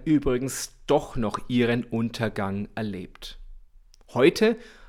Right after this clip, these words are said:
heißt Ninive Mossul. Mossul im Irak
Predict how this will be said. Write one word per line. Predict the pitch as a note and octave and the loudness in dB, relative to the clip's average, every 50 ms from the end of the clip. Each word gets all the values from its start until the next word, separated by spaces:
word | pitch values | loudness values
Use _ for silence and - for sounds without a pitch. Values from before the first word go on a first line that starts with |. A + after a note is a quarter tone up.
| - - - | -12 -2 2
heißt | D3+ C#3 - - - - | 4 4 4 2 0 -2
Ninive | D3 C#3+ D3 C#3+ C3+ A2 A#2 A2+ A2 | 0 2 2 2 2 4 4 2 4
Mossul. | G#2+ G#2 G2+ G2 G2 - - - - G2+ F#2+ F2+ - - - _ _ _ - - - - _ _ - - | 2 2 0 0 0 -2 -2 -4 -4 -6 -6 -8 -10 -12 -18 _ _ _ -20 -20 -20 -20 _ _ -10 -4
Mossul | G#2 A2 C3 C#3+ - - F3 D#3 - | 0 0 2 2 0 2 0 0 0
im | A#2+ A2+ - | 0 -2 -2
Irak | A2+ A2 G#2 G#2 G2+ A#2 D3 - - | -4 -4 -4 -2 0 0 0 -2 -4